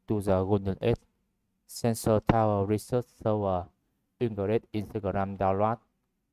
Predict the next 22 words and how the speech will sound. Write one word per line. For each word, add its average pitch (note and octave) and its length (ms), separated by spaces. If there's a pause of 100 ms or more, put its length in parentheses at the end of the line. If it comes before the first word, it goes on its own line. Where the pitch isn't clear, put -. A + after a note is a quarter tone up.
(260)
compared G#2+ 500 (160)
to A2+ 240
previous G#2 640
year. G#2+ 220 (880)
The G#2+ 140
figure A2 540 (100)
in A2+ 160
the G2+ 140
five G#2+ 460
time G#2 300 (540)
greater A2 640
than G#2 160
TikTok, A#2+ 360 (520)
Grow, G#2 420 (500)
Instagram, A2+ 600 (160)
beat B2+ 160
TikTok. C3+ 300 (2250)
Not D3+ 140
only A#2+ 360
terms A2+ 360
the G2+ 140
grow, G2+ 400